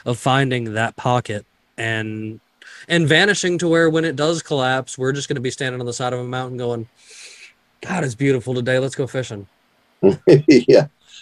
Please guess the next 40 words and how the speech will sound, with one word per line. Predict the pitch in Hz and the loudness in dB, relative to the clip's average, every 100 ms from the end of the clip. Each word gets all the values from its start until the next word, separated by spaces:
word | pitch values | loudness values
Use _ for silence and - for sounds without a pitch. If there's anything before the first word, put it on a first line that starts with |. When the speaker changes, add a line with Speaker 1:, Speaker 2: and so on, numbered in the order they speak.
| _ | _
Speaker 2:
Well, | 139 | 4
that's | 139 160 151 | 8 8 8
the | 123 | 6
hope, | 117 135 - | 8 8 8
but | 123 113 | 4 6
more | 131 135 | 6 8
and | 117 | 8
more | 123 131 117 | 8 8 8
those, | 104 104 101 - - | 6 4 4 0 4
those | 104 85 | 4 4
places | - 110 95 92 82 | 2 4 4 2 2
are | 92 | 4
getting | 95 90 | 2 4
built | 101 92 - | 6 6 6
up | 90 80 - | 2 2 -12
and | 82 | -6
choked | - 98 - | 4 4 4
out. | - 82 - - | 0 0 -4 -8
And, | 147 - _ _ _ _ _ - | -12 -12 _ _ _ _ _ -2
um, | - 78 78 - | 2 4 4 4
Speaker 1:
Well, | 135 135 127 _ _ - | 2 0 -4 _ _ 0
I | 131 | 2
support | 180 175 170 185 | 2 2 6 8
Speaker 2:
you | |
Speaker 1:
the | 165 | 8
Speaker 2:
know, | 156 | 6
Speaker 1:
idea | 139 - | 6 6
you | 135 | 6
Speaker 2:
it | 131 | 4
Speaker 1:
got | 135 | 2
going | 127 135 131 | 0 -2 0
on | 135 135 | -2 0
there, | 135 135 131 | 0 0 0
and, | 110 | -2
like, | 117 113 | -4 -2
I, | 131 151 | -2 0
I, | 135 | 0
I | 143 135 | 0 0
actually | 175 - 147 | 0 0 -2
wanna | 139 131 | -2 -4